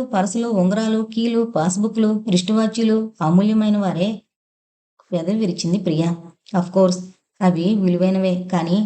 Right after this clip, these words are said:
అమూల్యమైనవి ఎలా అవుతాయి?" ఆ మాట అతనికెంతో తృప్తినిచ్చింది. ప్రియ జీవితమంటే ఎంతో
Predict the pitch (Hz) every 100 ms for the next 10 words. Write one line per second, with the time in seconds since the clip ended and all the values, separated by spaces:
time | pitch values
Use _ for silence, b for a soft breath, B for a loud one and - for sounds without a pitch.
0 | - - 175 190 220 226 226 220 170 185
1 | 214 214 214 208 - _ _ _ _ _
2 | _ _ _ _ _ _ _ _ _ _
3 | - 208 190 160 180 175 190 - 185 190
4 | 185 165 160 202 202 190 175 220 185 170
5 | 165 175 - _ _ _ _ _ 185 180
6 | 170 180 240 180 196 214 220 214 208 175
7 | 175